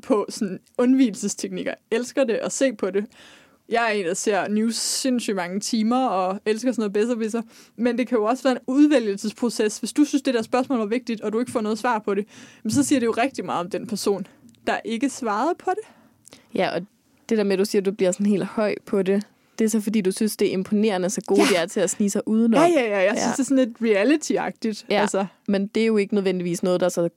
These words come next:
Speaker 2: giver dig en fornemmelse af, at vedkommende er en dygtig politiker, eller hvad? Eller tænker du, at det hører mere til gamet at kunne
Speaker 1: Jeg
Speaker 2: sådan
Speaker 1: tænker, at det hører med til gamet, fordi man
Speaker 2: Mm.
Speaker 1: kan også, jeg tror også, man kan blive sat i nogle situationer.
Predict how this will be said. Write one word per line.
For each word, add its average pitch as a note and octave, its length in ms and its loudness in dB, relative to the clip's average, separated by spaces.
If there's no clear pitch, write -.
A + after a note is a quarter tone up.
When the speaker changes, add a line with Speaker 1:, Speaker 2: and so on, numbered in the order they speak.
Speaker 2:
giver G3+ 160 2
dig C3 80 -2
en D#3+ 100 -4
fornemmelse F3+ 360 -2
af, E3 40 0
at E3 100 -4
vedkommende F3+ 360 0
er D#3 40 -2
en E3+ 120 -6
dygtig F#3+ 520 -4
politiker, G#3+ 560 0
eller F#3+ 180 0
hvad? F3+ 320 0
Eller F#3+ 160 0
tænker G#3 260 0
du, G3 100 0
at F#3 100 -2
det F#3+ 80 -2
hører F#3+ 140 0
mere F#3+ 180 0
til - 160 -8
gamet G3+ 520 0
at - 100 -6
kunne G3 220 -2
Speaker 1:
Jeg A#3 80 2
Speaker 2:
sådan G#3+ 120 2
Speaker 1:
tænker, A#3 180 4
at G#3+ 60 -2
det A3 100 0
hører A3 160 2
med G3 140 -2
til A3 140 -4
gamet, F#3 340 -2
fordi A3 140 0
man G#3+ 120 2
Speaker 2:
Mm. F#3+ 40 -4
Speaker 1:
kan D#3 80 2
også, C#3 140 -2
jeg G#3 100 0
tror G3+ 120 -2
også, G3 100 -2
man F#3+ 100 -4
kan F#3 100 -6
blive F#3+ 100 -4
sat F#3 180 0
i F#3+ 40 -4
nogle F3+ 200 -4
situationer. F#3 520 -4